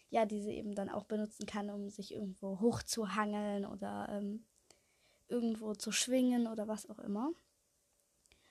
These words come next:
Und sie kann sich eben auch wie, äh, Chamäleons, äh, kann sie sich auch, äh, von der Farbgebung anpassen und, ähm, wirkt somit fast unsichtbar.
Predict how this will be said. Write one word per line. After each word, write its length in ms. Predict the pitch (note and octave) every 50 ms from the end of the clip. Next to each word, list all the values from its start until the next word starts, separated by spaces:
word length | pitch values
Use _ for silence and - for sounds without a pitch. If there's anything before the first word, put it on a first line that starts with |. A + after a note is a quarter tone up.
| _ _ _ _ _ _ _ _ _ _ _ _ _ _ _ _ _
Und 300 | - C#4 C4+ C#4+ D4+ C#4+
sie 160 | C#4 - B3+
kann 280 | A#3+ - - B3 B3 A#3+
sich 240 | A#3+ A#3 A#3 - -
eben 220 | A#3 A3+ A3+ A3+
auch 280 | - - G#3+ G#3+ G#3+ - A3
wie, 380 | A3 A3+ A3 A3 A3 A3 A3 -
äh, 440 | - - G#3+ G#3+ G#3+ G#3 G#3+ G#3+ G#3+
Chamäleons, 1040 | - A3+ A3 A3+ A3+ A3+ A3+ A#3 A3+ A3 G#3+ G#3+ G#3+ G#3+ G#3+ G#3+ G#3+ G#3+ - - -
äh, 520 | - - G#3+ G#3 G#3 G#3 G#3 G#3 G#3 A3 - _ _ _ _ _ _ _ _ _ _ _ _ _ _ _ _ _
kann 160 | - A#3 A3+ G#3+
sie 100 | G#3 G#3
sich 200 | A3 G#3+ - G#3+
auch, 300 | G#3 - - - - - -
äh, 240 | A3 G#3+ G3+ G3+ G#3+ G#3+ - - _ _
von 160 | - - G#3+
der 80 | G#3+ G#3+
Farbgebung 560 | - D#4 D#4+ D#4+ - - C#4+ C4+ C#4 C4+ C4
anpassen 800 | - B3 B3 A#3 - - A#3+ A#3+ A#3+ - - B3+ B3 A#3+ A#3+ A#3+
und, 400 | A#3+ A3+ A3 A3 A3 A3+ A#3 -
ähm, 400 | - A3 A3 G#3+ G#3+ A3 A#3 - _ _ _ _ _ _ _ _ _ _ _ - _ _ _ _ _ _ _ _ _ _ _ _ _ _
wirkt 340 | A#3 A3+ A#3+ B3 A#3+ - -
somit 300 | - A3 A3 G#3+ G#3+ G#3
fast 340 | - G#3+ G#3 G3 - -
unsichtbar. 520 | - G3+ G3 F#3+ F#3+ F#3 - - - -